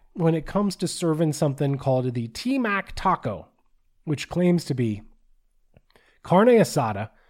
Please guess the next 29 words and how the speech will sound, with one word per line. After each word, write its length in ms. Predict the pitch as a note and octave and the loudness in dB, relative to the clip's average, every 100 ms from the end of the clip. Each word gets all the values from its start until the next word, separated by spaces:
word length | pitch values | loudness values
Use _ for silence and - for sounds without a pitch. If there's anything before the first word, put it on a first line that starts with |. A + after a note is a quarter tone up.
| - | -12
shredded 460 | - F3+ F#3 G#3+ | -2 2 4 4
lettuce, 480 | F3 C3+ A2+ A2+ - _ _ - | 2 -2 -2 -6 -14 _ _ -14
T-Mac 580 | - D4 D4+ F3+ A#2+ - | -2 2 4 2 -2 -4
sauce, 540 | - B2 G#2+ G#2+ - - _ | -4 -2 -2 -4 -10 -16 _
onion, 440 | F3 G#3 G#3+ G#3 G#3+ | -2 2 2 2 0
and 260 | D3+ D#3 | -2 -2
cilantro. 680 | - D3 B2+ A#2 - - D#2+ - _ _ _ _ _ | 0 -2 0 -2 -6 -12 -14 -20 _ _ _ _ _
And 100 | C#3 | -4
if 140 | B2 C#3 | -2 0
you 100 | D3+ | 2
look 220 | B3 B3 | 0 0
at 140 | A3+ | -4
this, 340 | G3 F3+ - - | -2 -2 -4 -10
uh, 440 | C#3 C#3+ C#3+ C#3+ C3+ _ _ _ _ | -4 -2 0 -2 -4 _ _ _ _
tweet 320 | - G3 F3+ D#3 | -4 0 0 0
from 260 | D3+ C3 | -4 -2
Borrachina 500 | C#3+ C#3+ C3+ D#3 C3+ | 0 -2 -2 -4 -2
Depot 360 | D3 D#3+ D3 C3 | -2 -2 0 0
and 80 | B2+ | -2
you 80 | |
scroll 360 | A2+ - F3 D#3+ | -6 -4 0 0
forward, 560 | - F#3 E3+ B2+ A2+ C#3 | 0 -2 0 0 -4 -6
you 140 | C#3+ | -8
can 200 | C3 B2 | -4 -4
see 640 | A#2 - G#3 E3 B2 A2 - - - _ _ | -6 -6 -4 -4 -4 -6 -10 -20 -20 _ _
what 160 | C#3+ C3 | -4 -2
it 100 | C3 | 0
actually 600 | C#3 C#3+ - C3 B2 C#3 | 0 -2 -4 -4 -2 0
is. 320 | B2+ G#2+ - | 0 -2 -6